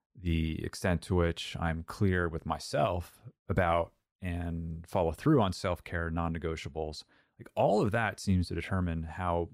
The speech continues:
my well-being will flow under,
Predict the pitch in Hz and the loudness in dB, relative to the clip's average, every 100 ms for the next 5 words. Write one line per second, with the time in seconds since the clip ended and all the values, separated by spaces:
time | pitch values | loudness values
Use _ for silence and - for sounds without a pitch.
0 | 85 85 90 90 87 85 85 85 92 90 | -8 -4 0 0 -2 -2 -4 -4 -6 -6
1 | 85 80 82 82 - 123 110 87 82 - | -8 -8 -8 -8 -2 2 4 2 0 -8
2 | _ _ _ 92 90 87 82 80 78 | _ _ _ 0 2 2 2 0 -4